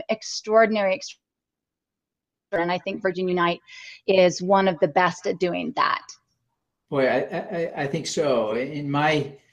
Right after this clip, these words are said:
Speaker 2: visiting with, with Jean, um, really, uh, really a, a, a powerful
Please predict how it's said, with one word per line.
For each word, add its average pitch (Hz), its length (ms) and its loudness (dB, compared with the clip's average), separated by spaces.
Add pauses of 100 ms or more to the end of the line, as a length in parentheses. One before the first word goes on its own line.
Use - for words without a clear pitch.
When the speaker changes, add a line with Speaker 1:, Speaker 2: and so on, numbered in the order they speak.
(260)
Speaker 2:
visiting 143 580 0
with, 127 360 4
with 135 280 0
Jean, 139 720 -2
um, 117 480 -4 (840)
really, 123 500 8
uh, 104 380 2 (100)
really 139 360 6
a, - 220 0
a, 127 240 -2
a 127 100 -4 (100)
powerful 131 840 6